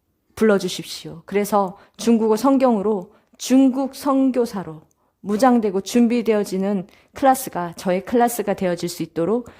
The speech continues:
주님, 저의 클래스를 그렇게, 어, 세워주시기를 간절히 기도합니다. 그리고 기대합니다. 나를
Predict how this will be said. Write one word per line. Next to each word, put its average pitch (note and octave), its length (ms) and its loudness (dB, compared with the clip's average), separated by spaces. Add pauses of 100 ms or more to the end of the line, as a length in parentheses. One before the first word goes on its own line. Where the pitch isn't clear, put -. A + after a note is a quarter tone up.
(200)
주님, G#3 420 2 (1080)
저의 G3 200 0
클래스를 A#3+ 420 2
그렇게, F#3 560 -8 (800)
어, E3+ 400 -10
세워주시기를 A3 960 0 (140)
간절히 F#3+ 340 -4
기도합니다. G3 680 -2 (340)
그리고 G3 260 -6
기대합니다. F#3+ 840 0 (500)
나를 D4 680 2